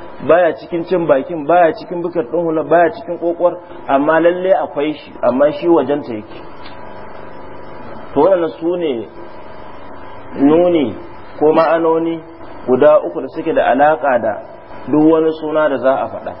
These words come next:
Bai tsaya iya sunan Allah ba. To, wannan da muka faɗa abin da muke iya gani, su hula, su mota, sigida dan a fahimci meye in an ce ma'anar abu bil mutabaqa da bit tadammun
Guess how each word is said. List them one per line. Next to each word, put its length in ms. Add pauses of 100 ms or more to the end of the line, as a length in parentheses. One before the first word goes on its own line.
(720)
Bai 140
tsaya 300
iya 200
sunan 380
Allah 280
ba. 120 (960)
To, 60
wannan 200
da 60
muka 200
faɗa 400
abin 220
da 80
muke 260
iya 220
gani, 280
su 180
hula, 320 (760)
su 100
mota, 500 (580)
sigida 380 (520)
dan 180
a 120
fahimci 360
meye 560 (280)
in 160
an 200
ce 200
ma'anar 560 (420)
abu 260 (720)
bil 220
mutabaqa 720 (560)
da 120
bit 280
tadammun 600